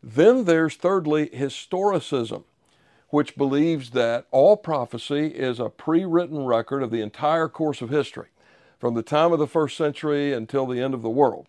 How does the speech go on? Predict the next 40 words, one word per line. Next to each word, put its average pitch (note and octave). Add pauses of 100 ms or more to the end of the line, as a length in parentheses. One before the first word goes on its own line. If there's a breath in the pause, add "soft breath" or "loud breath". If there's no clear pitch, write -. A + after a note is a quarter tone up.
Still E3
a E3+
one-to-one E3
correspondence. C#3 (360 soft breath)
But C#3
the C#3+
reformers, C3+
like B2
Luther C3+
and B2+
Calvin C3
and A#2
others, A#2+
believe B2
that A2+
it, A#2 (360 soft breath)
it C#3+
correlated C#3+
to A#2+
the A2
wider B2
history B2+
of -
the G#2
church -
and A2+
not B2
merely B2+
to A2+
their A2
own A2+
time. C3
So B2 (260 loud breath)
if B2+
you E3+
were E3
to C#3+
ask D3
the B2+
reformers, A#2+